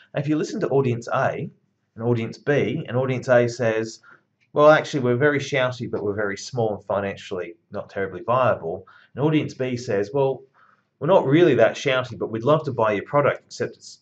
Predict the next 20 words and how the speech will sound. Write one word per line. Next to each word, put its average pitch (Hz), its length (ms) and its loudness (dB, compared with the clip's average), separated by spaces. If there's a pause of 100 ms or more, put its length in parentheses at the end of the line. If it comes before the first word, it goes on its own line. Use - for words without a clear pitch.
you 113 100 -8
know, 87 120 -6 (760)
almost 110 360 -2
been 90 160 -6
blocked 120 380 0 (140)
to 82 180 -4
us. - 360 -10 (920)
Will 110 260 -2
you 92 200 -10
sell 147 300 -2
it - 180 -4
to 69 180 -8
us?" - 320 -14 (880)
Measure 175 320 0
audience 147 300 0
B 135 140 -2
and 117 140 -4
see 117 140 -6
if 110 100 -6
they're, 104 200 0